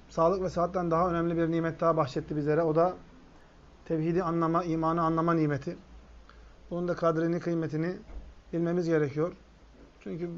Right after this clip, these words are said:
birçok ibadette, bütün ibadetlerde o ibadetin yapılmadan önce olması gereken, olmazsa olmaz olan bir şart var. O da tevhid, iman şartı.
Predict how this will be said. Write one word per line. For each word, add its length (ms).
birçok 500
ibadette, 500
bütün 200
ibadetlerde 760
o 100
ibadetin 520
yapılmadan 520
önce 400
olması 440
gereken, 540
olmazsa 480
olmaz 440
olan 360
bir 100
şart 300
var. 120
O 160
da 220
tevhid, 340
iman 320
şartı. 420